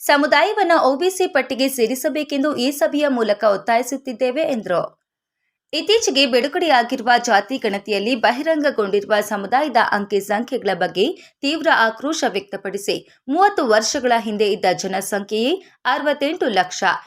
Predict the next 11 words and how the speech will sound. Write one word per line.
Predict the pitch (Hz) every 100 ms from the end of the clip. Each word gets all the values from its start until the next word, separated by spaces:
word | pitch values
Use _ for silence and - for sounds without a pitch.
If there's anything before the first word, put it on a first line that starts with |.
| _ 202
ಈಗಲೂ | 214 240 302 359
ಇರುವುದಾಗಿ | 269 269 320 302 285 269 285
ಹೇಳಿರುವುದು | 220 202 233 240 220 226
ಸತ್ಯಕ್ಕೆ | 262 226 220 269 262 240 185
ದೂರವಾದ | 208 254 233 202 190
ವಿಚಾರವಾಗಿದ್ದು, | 180 - 180 - 180 170 165 311 - - -
ಸರಿಸುಮಾರು | 339 339 403 339 285 247
ಎರಡು | 262 240 233
ಕೋಟಿ | 240 247 247 240
ಜನಸಂಖ್ಯೆ | 220 214 214 220 226 226
ಹೊಂದಿರುವ | 190 196 202 196